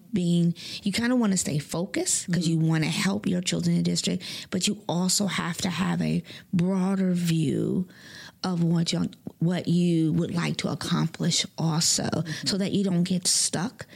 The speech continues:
Speaker 1: and trapped in only just working with the district.
Speaker 3: Yeah.
Speaker 1: You want your community to grow with you also.
Speaker 3: I like those, those ideas of, um,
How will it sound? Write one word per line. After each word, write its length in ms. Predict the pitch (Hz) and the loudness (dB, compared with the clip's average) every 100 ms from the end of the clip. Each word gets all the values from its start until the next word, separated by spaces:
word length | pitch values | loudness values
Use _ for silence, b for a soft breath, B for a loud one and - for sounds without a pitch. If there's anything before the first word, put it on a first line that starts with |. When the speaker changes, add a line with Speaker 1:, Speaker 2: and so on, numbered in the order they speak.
| B B B | B B B
Speaker 1:
and 240 | 175 170 | 0 2
trapped 800 | - - 175 151 160 - - - - | 0 -2 -2 0 -2 -4 -6 -8 -6
in 280 | 165 175 - | -2 -2 -2
only 600 | - 175 180 185 170 170 | 0 2 4 4 4 2
just 440 | 165 - 143 143 - | 2 -2 -2 0 0
working 480 | 160 160 - 76 76 | 0 -2 -2 0 0
with 180 | 156 - | 0 -4
the 80 | |
district. 580 | - 82 - - - - B B | -4 -2 -2 -4 -8 -8 B B
Speaker 3:
Yeah. 180 | 139 139 | -4 0
Speaker 1:
You 160 | 170 175 | 2 2
want 260 | 170 170 | 2 2
your 140 | - 160 | 0 0
community 560 | - 170 170 165 160 156 | -2 2 2 4 2 2
to 120 | 160 | 0
grow 240 | 160 160 | 0 0
with 300 | 165 175 - | 0 -2 -2
you 140 | 160 135 | -2 0
also. 480 | 135 143 - - 131 - B B B | -2 0 0 -2 -4 -6 B B B
Speaker 3:
I 80 | 185 | -2
like 240 | 196 233 | -2 -2
those, 200 | 190 175 - - | -4 -4 -6 -6
those 180 | 180 180 | -4 -2
ideas 640 | 170 170 170 175 165 165 - | 0 0 2 2 2 0 -2
of, 460 | 165 156 151 147 - | -2 0 -2 -2 -2
um, 420 | 156 147 135 | -2 0 0